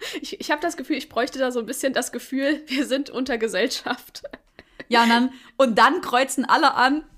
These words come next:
Speaker 2: „Ich hab Ordnung, ich hab Ordnung, <laughs> ich hab Ordnung.“ Dann fühlst du dich noch schlechter,
Speaker 1: Nee,
Speaker 2: Vivi.
Speaker 1: das glaub ich aber nicht.
Speaker 2: Ich weiß nicht, wie schlau der Plan ist.
Speaker 1: Nee, du kannst mir nicht erzählen, dass wirklich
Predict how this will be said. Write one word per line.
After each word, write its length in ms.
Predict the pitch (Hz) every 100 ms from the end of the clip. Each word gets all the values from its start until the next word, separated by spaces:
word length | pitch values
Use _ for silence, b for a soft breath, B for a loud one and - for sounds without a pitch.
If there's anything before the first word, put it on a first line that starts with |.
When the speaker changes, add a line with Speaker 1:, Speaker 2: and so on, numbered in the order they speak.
| - _ _ 440
Speaker 2:
„Ich 120 | 440
hab 180 | 349 349
Ordnung, 380 | 240 180 240 240
ich 180 | 466 -
hab 160 | 415 392
Ordnung, 400 | 240 247 262 277 -
<laughs> 60 |
ich 140 | - -
hab 260 | 494 -
Ordnung.“ 480 | 262 359 - 359 339
Dann 140 | 359 311
fühlst 300 | 392 466 381
du 40 |
dich 200 | 311 349
noch 200 | 381 453
schlechter, 520 | - 262 202 - 196 349
Speaker 1:
Nee, 120 | 370
Speaker 2:
Vivi. 100 | 220
Speaker 1:
das 100 | 269
glaub 280 | - 359 453 466
ich 120 | 269
aber 180 | 285 277
nicht. 360 | 254 233 - - B B B B B
Speaker 2:
Ich 160 | 294 277
weiß 300 | 254 285 349
nicht, 180 | 381 349
wie 80 | 359
schlau 260 | 370 381
der 160 | 320 220
Plan 340 | 254 180 180
ist. 380 | 180 196 226 - -
Speaker 1:
Nee, 440 | 294 285 294 277
du 80 | 269
kannst 200 | 311 339
mir 80 | 339
nicht 140 | 381
erzählen, 480 | - - - 311 330
dass 160 | 294 285
wirklich 460 | 294 359 339 330